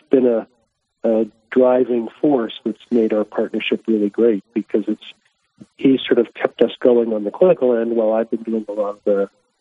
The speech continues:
uh, more laboratory-based research stuff. And, but without that long period of funding from various different sources, we wouldn't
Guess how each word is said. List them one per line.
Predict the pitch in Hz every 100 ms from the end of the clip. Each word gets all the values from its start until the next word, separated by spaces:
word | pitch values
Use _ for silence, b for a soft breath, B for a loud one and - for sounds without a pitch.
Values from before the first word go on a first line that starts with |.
| _ _
uh, | 107 107 104
more | 104 110 107
laboratory-based | 104 104 104 110 - 101 95 95 - -
research | - 95 -
stuff. | - 110 -
And, | 160 - B B B -
but | -
without | 131 165 196 -
that | 147 143 -
long | 123 131 151 160 156
period | 156 139 131
of | 113 -
funding | 135 131 104 95
from | - 107
various | 104 113 110 -
different | 113 - 104
sources, | - 117 - - - _ _ _
we | -
wouldn't | 131 127 123 113